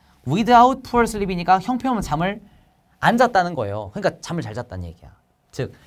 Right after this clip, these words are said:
잠을 못 잔 사람이든 잠을 잘 잔 사람이든 간에 그 사람 속에서의 반응 시간을 증가시켜줬대. 그러니까 일단 커피가 도움이 되는 거는 맞아. 그러나, but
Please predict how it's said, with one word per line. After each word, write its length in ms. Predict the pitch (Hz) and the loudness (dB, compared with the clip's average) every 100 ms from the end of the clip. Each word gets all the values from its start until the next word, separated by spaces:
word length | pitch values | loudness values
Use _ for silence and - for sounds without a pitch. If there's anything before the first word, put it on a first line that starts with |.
| _ | _
잠을 300 | - 151 151 | -6 -4 -2
못 160 | 117 139 | -4 -2
잔 200 | 175 165 | 0 0
사람이든 640 | 160 151 147 139 147 147 | 0 0 -2 -6 -6 -8
잠을 260 | - 143 139 | -6 -6 -6
잘 200 | 127 127 | -6 -2
잔 160 | 190 | -2
사람이든 400 | 190 175 165 160 | -2 -4 -6 -6
간에 360 | 156 185 196 - - _ _ | -6 -4 -6 -10 -16 _ _
그 160 | 156 | -4
사람 260 | 175 208 196 | 2 2 2
속에서의 440 | 175 165 156 156 | -4 -6 -6 -8
반응 360 | 156 - 131 156 | -8 -6 -4 -4
시간을 520 | 147 113 120 175 220 - - - - - - | -6 -6 -4 -4 -6 -12 -20 -20 -20 -20 -20
증가시켜줬대. 720 | - 143 135 - 160 - - _ _ _ _ _ _ _ _ _ _ _ _ _ _ _ | -8 -6 -6 -8 -12 -14 -20 _ _ _ _ _ _ _ _ _ _ _ _ _ _ _
그러니까 160 | - 214 | -2 0
일단 180 | 220 233 | 2 2
커피가 520 | 262 262 254 254 247 _ _ | 0 0 2 2 0 _ _
도움이 240 | 226 247 | -2 0
되는 180 | 208 226 | 0 0
거는 180 | 247 247 | 0 2
맞아. 240 | 240 240 180 95 - _ _ _ _ _ | 2 4 2 0 -8 _ _ _ _ _
그러나, 680 | 285 240 120 139 156 113 80 | 0 2 2 2 2 0 -4
but 220 | 135 120 | -4 -4